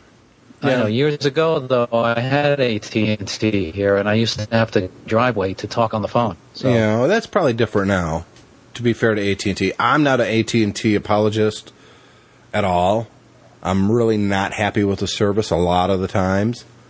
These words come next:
Speaker 2: But that being said, they're a really good customer service. I have to give them credit for that. Anytime I've ever had a problem, and I've had a problem twice now, where some mysterious charges were on our iPh-, or on our, uh, A T and T bill,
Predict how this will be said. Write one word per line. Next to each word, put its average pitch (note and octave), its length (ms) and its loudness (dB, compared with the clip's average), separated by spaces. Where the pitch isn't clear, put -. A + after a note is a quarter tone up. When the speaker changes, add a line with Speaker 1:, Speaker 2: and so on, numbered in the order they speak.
Speaker 2:
But A#2+ 600 0
that B2+ 200 0
being B2+ 220 2
said, G2 600 -2
they're F#3 320 0
a A2 40 -2
really G#3 340 0
good E3 280 -4
customer A#2 400 -2
service. C#3 360 0
I A#2+ 80 4
have E3+ 120 0
to D#3 80 -4
give C#3+ 100 2
them A2+ 60 0
credit A#2 320 -2
for F#2+ 100 -2
that. F2 380 0
Anytime E3+ 360 0
I've D3 140 2
ever C3+ 180 0
had A#2+ 140 2
a F#2 60 -6
problem, G#2 480 0
and A2+ 100 0
I've C#3+ 100 0
had E3+ 140 -2
a B2+ 40 -10
problem A#2+ 280 2
twice B2 380 -2
now, D#2 340 0
where A2+ 140 0
some G#2+ 460 0
mysterious C3+ 540 0
charges G#2+ 600 0
were G2 380 0
on G#2 160 2
our F#2+ 100 2
iPh-, G2 360 -2
or G2 220 2
on F#2+ 180 0
our, F2+ 200 2
uh, F2 260 2
A G#2+ 140 0
T - 160 -2
and F#2+ 80 -2
T G#2+ 140 0
bill, F#2+ 380 2